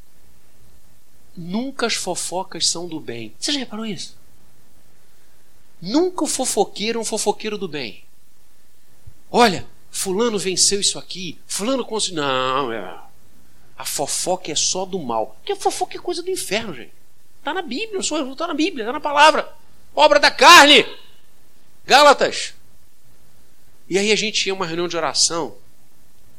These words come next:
às terças-feiras. E eu ia. E era um barato, porque esses irmãos também iam. Eu, irmãos e irmãos, não pense que é só,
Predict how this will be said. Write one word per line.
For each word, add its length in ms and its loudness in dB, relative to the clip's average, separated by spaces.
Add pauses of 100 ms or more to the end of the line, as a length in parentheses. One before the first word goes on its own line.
às 240 -2
terças-feiras. 920 -2 (2000)
E 80 0
eu 120 4
ia. 300 2 (2000)
E 100 -2
era 100 4
um 60 2
barato, 540 6
porque 580 -2 (760)
esses 260 2
irmãos 280 -4
também 340 -2
iam. 140 -8 (580)
Eu, 80 -6
irmãos 400 -2
e 40 -4
irmãos, 320 -4
não 60 -6
pense 260 2
que 80 -2
é 20 2
só, 300 4